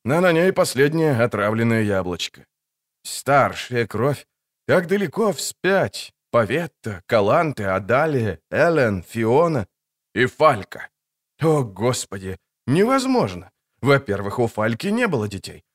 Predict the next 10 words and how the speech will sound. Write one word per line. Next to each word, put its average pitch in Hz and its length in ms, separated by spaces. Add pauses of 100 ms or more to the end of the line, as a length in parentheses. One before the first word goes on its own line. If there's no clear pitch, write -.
(120)
Во-вторых, 110 720
Фалька 127 480
была 123 280
законной 165 520
дочерью. 147 560 (160)
Во-первых, 113 920
о 131 100
юности 175 540
Фальки 160 400
нам 156 300